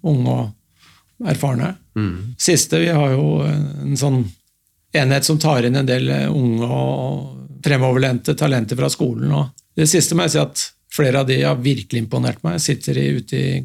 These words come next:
Speaker 1: ganske krevende leveranser selv også.
Speaker 2: Mm.
Speaker 1: Og det er en inspirasjonskilde. Eh, jeg har, eh, nære kolleger rundt meg i ledelsen som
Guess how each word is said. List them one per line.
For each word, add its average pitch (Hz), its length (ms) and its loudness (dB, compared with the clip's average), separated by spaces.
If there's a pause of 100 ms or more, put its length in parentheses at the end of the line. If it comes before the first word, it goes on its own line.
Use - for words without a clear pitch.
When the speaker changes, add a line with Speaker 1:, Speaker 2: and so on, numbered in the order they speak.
Speaker 1:
ganske 131 240 0
krevende 127 300 2
leveranser 127 500 0
selv 131 300 0
også. - 240 -6
Speaker 2:
Mm. 101 140 0 (420)
Speaker 1:
Og 151 80 4 (160)
det 139 100 2
er 143 80 2
en 147 80 4
inspirasjonskilde. 143 840 0 (440)
Eh, 147 460 0 (100)
jeg 151 140 2
har, 143 260 2
eh, 143 460 0 (400)
nære 127 260 0
kolleger 131 460 0
rundt 110 260 -2
meg 139 140 0
i 139 80 0
ledelsen 139 420 -2
som 71 220 0